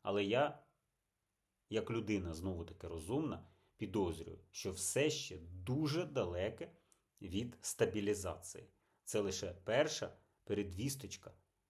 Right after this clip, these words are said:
яку потрібно сприймати спокійно, виважено і з легенькою надією. Не про два-три тижні, не про дві-три ракети. Будьте на боці країни,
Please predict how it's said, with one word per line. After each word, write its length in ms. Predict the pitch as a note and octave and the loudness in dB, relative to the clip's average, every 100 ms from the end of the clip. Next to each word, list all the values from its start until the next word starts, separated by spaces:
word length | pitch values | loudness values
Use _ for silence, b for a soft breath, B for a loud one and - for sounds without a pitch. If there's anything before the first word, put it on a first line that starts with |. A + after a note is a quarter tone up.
| _ - | _ -6
яку 220 | F#2+ F#2+ | -6 -6
потрібно 340 | F#2+ F#2+ F2+ | -6 -4 -4
сприймати 560 | F2+ - F2 E2 E2 - - _ _ _ _ | -6 -6 -6 -6 -8 -14 -20 _ _ _ _
спокійно, 800 | - - G#2 F2+ A#2 C3+ F3 F3 - _ _ | -16 -10 -8 -6 -2 0 0 -2 -8 _ _
виважено 640 | E2+ F#2+ A2+ B2 C#3 C#3 - - _ _ | -2 2 2 2 0 -2 -6 -16 _ _
і 120 | G#2+ | -4
з 180 | F#2+ - - | -4 -6 -6
легенькою 600 | G2+ G2 G#2+ G#2+ G2 F#2 | -4 -2 -2 -2 -2 -2
надією. 500 | F2 E2 D#2+ D#2 E2 - _ _ _ | -4 -6 -10 -14 -16 -20 _ _ _
Не 100 | G#2+ | 0
про 160 | - B2 | 4 4
два-три 440 | A2+ A2+ F#2 F2 | 8 8 6 0
тижні, 340 | E2 E2 D#2+ D#2 - _ - | -6 -10 -10 -16 -20 _ -2
не 120 | A2 | 0
про 160 | G2 | 2
дві-три 420 | F#2+ F#2 F#2 D#2 D2+ | 2 0 -2 -4 -8
ракети. 440 | D2 - - - _ _ _ _ _ _ _ _ _ _ _ B B B B | -10 -14 -18 -20 _ _ _ _ _ _ _ _ _ _ _ B B B B
Будьте 320 | G2+ A#2 G#2 | -4 -2 0
на 100 | G2 | 0
боці 340 | F2+ F2+ - - | 0 -2 -4 -8
країни, 540 | F2+ F2 G#2+ B2+ | -8 -4 -2 -2